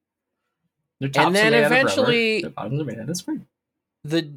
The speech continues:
Speaker 2: enormous cock nuts inside of her, and you see her skin bulge under the, the weight of the cum. Her stomach,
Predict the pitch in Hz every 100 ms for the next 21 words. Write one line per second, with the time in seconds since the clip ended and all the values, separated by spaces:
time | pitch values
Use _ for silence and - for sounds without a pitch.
0 | 147 165 170 170 180 208 196 - 185 170
1 | 160 - _ _ - 131 135 160 175 226
2 | - - - 180 190 - 190 190 185 175
3 | 156 143 139 143 - 214 233 220 180 165
4 | 165 - - 208 208 143 - 151 147 139
5 | 135 127 - - _ _ _ _ - 143
6 | 147 147 139 123 120 113 110 - 117 120
7 | 135 165 165 143 131 - 143 131 123 123
8 | 120 _ _ _ _ _ _ 127 117 -
9 | - 160 156 151 -